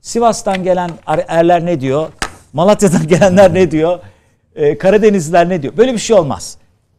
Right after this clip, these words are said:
Emir uygulanır, sonuç alınır. Dolayısıyla, e, zor zamanda, kriz zamanında, çabuk hareket edilmesi gereken zamanda, e, böyle müzakerelere vesaireye şey yoktur. Her ne kadar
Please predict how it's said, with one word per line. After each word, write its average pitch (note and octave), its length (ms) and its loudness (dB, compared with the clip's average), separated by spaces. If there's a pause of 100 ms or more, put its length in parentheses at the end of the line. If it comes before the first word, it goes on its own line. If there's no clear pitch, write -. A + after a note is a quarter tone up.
(120)
Emir G3+ 240 6
uygulanır, E3+ 760 0
sonuç F#3 360 -4
alınır. A2 340 -8
Dolayısıyla, G3+ 760 -6 (140)
e, D3+ 180 -10
zor F#3+ 300 -4
zamanda, B2+ 680 -6 (260)
kriz F3+ 280 -8
zamanında, B2+ 720 -6 (300)
çabuk G3 420 -8
hareket E3 380 -8
edilmesi C#3 400 -14
gereken C3 400 -10
zamanda, C#3+ 640 -8 (600)
e, E3 60 -2 (1120)
böyle G#3+ 340 0
müzakerelere F3+ 1120 -4 (440)
vesaireye F3+ 680 -4
şey F#3+ 240 -8
yoktur. - 560 -6 (380)
Her F#3 180 -6
ne B3+ 120 -4
kadar D#3+ 360 -6